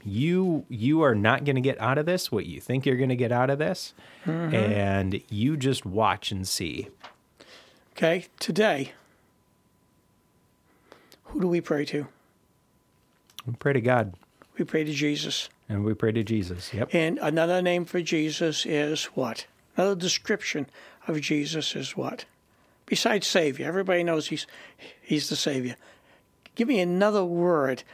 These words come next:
Speaker 2: that will help us live through our lives. Descriptive word for Jesus that
Speaker 1: D-,
Speaker 2: helps us live through our lives.
Speaker 1: a descriptive word?
Speaker 2: Yes.
Speaker 1: Well, the Hebrew word is Messiah.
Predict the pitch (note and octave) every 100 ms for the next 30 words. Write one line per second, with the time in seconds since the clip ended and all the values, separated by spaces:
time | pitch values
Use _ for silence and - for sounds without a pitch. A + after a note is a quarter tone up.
0 | - - E3+ F3 C3+ - F#3 F3+ - D#3
1 | - D#3+ D#3+ D#3+ - D3+ C3 C#3 C3+ C3
2 | D3 - - - _ _ _ _ _ _
3 | _ _ _ _ _ _ _ _ _ _
4 | _ _ _ _ _ - - - G#3 G#3+
5 | A3 F#3 E3+ F3 E3+ E3 - D#3+ D3 B2+
6 | - - D3+ D3 D3 C3+ D3+ D#3+ - D3+
7 | D#3 - - - - A2 G#2 B2 - D3+
8 | C#3 G#2+ F#2+ G#2 C#3+ F#3+ G#3 - - D3
9 | D#3+ C3+ - - B2+ G#2+ F#3 D#3+ A#2 G2+
10 | G#2+ G#2 F#2 F2+ - A2+ G2+ F2